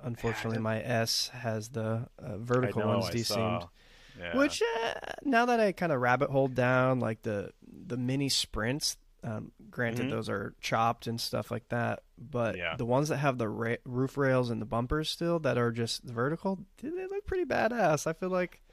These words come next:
Speaker 1: in race trim, if you will, it'll, it'll look cool, but we'll see when I get to that point if I have somebody help me put the seams back in or not, but I don't know. It's
Speaker 2: I
Speaker 1: unfortunate.
Speaker 2: like that,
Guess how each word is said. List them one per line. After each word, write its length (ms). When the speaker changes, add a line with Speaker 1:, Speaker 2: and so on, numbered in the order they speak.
Speaker 1:
in 200
race 320
trim, 440
if 200
you 120
will, 380
it'll, 280
it'll 200
look 160
cool, 320
but 300
we'll 100
see 300
when 160
I 80
get 140
to 80
that 200
point 320
if 160
I 240
have 220
somebody 300
help 180
me 140
put 220
the 100
seams 340
back 380
in 200
or 80
not, 400
but 260
I 140
don't 120
know. 140
It's 100
Speaker 2:
I 120
Speaker 1:
unfortunate. 0
Speaker 2:
like 240
that, 180